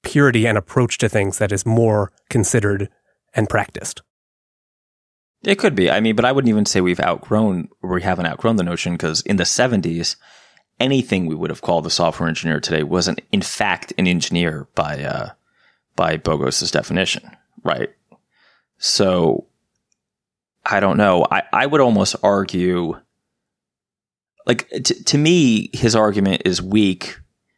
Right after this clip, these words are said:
Speaker 2: because it's the wrong argument. Like, I don't agree with what I'm about to say, but I could make a very strong argument, uh, for it, that software engineers ought to be licensed, right? I think that would destroy innovation and be terrible.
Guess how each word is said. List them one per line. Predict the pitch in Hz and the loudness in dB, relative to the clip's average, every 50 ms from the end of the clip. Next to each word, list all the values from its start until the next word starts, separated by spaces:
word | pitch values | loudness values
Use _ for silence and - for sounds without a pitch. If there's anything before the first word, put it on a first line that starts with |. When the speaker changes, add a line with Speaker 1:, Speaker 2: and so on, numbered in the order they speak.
| _ _ _ _ _ - | _ _ _ _ _ -4
Speaker 2:
because | 110 101 - 104 95 | -2 0 0 0 0
it's | 92 - - | 0 -2 -2
the | 92 85 | -2 -2
wrong | 85 90 90 87 87 85 | 0 2 2 2 2 2
argument. | 85 85 82 - - - - - - - - _ _ _ _ _ _ _ _ _ _ _ _ _ _ _ - | 2 0 -2 -4 -8 -12 -12 -14 -18 -20 -20 _ _ _ _ _ _ _ _ _ _ _ _ _ _ _ -2
Like, | - 98 - - - | -2 -2 -2 -2 0
I | 101 117 131 | 2 2 2
don't | 117 117 107 113 - - - | 2 2 2 2 2 0 -2
agree | 98 87 - 90 85 90 110 117 | -2 -2 -2 0 2 4 4 4
with | 120 113 - - | 4 2 2 2
what | 92 90 | 0 0
I'm | 87 87 | 0 0
about | 87 82 85 82 - - | 0 0 0 0 0 -2
to | - | -4
say, | - - 92 90 95 104 113 117 - _ | -2 0 2 2 4 2 2 0 -2 _
but | - 95 | 0 0
I | 98 101 110 | 2 0 0
could | - 107 101 | 0 0 2
make | 98 92 - | 2 2 0
a | 92 85 | -2 -2
very | 78 107 92 92 90 87 85 - | 0 2 2 2 4 2 2 0
strong | - - 87 85 85 | -2 -2 -2 0 0
argument, | 80 82 85 80 80 76 - - 57 - - - 73 | 0 0 0 -2 -4 -8 -6 -6 -6 -8 -8 -6 -2
uh, | 76 69 58 62 62 - - | -2 0 0 -2 -4 -6 -10
for | - - 120 107 87 - | -6 -2 0 0 0 0
it, | - - - _ - - - - _ _ - | -4 -10 -12 _ -20 -20 -20 -20 _ _ -4
that | 90 87 - - - - | -2 -2 -2 -2 -4 -4
software | - - - 104 95 - - 95 | -2 0 2 2 2 2 2 0
engineers | 90 82 - 92 87 82 80 - - - _ | 0 0 -2 0 0 0 0 -2 -4 -4 _
ought | - 90 85 - - | 2 2 2 2 -2
to | - 82 | -4 -4
be | 82 78 | -4 -4
licensed, | 71 71 65 52 - - - - - - - - - - _ _ _ _ _ _ _ _ | -2 -2 -2 -2 -2 -4 -6 -6 -8 -8 -8 -8 -10 -14 _ _ _ _ _ _ _ _
right? | - 90 85 82 82 - - _ _ _ - - - _ _ _ _ _ - | -2 -2 0 0 -2 -4 -8 _ _ _ -20 -20 -20 _ _ _ _ _ -2
I | 127 143 | -2 0
think | 139 - 127 113 | 2 2 0 2
that | - 104 95 | 2 2 2
would | 82 90 85 - _ _ | 2 0 -2 -4 _ _
destroy | - 92 - - - - 92 87 85 | -4 -2 -2 -2 0 0 0 0 0
innovation | 78 67 - - 73 76 80 - 113 107 104 | 0 -4 -6 -6 -6 -6 -4 -2 0 0 0
and | 92 - 76 | 0 -2 -4
be | - - | -6 -4
terrible. | - 82 80 80 80 85 101 110 123 - | -2 0 0 0 2 2 0 0 -2 -4